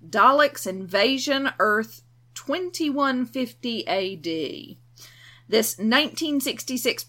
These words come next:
Peter Cushing film is inspired from the First Doctor adventures, The Dalek Invasion of Earth.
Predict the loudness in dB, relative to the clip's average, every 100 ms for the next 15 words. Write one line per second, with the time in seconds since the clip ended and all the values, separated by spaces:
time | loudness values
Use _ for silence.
0 | -2 0 0 0 0 0 -2 -2 0 2
1 | 2 0 -4 -8 -2 4 4 4 2 0
2 | -2 -4 -4 -2 -2 0 2 2 2 -4
3 | -2 -2 -2 -4 -6 -6 -8 0 2 4
4 | 0 -4 -4 -2 -2 -6 -10 -6 -2 -2
5 | -4 -12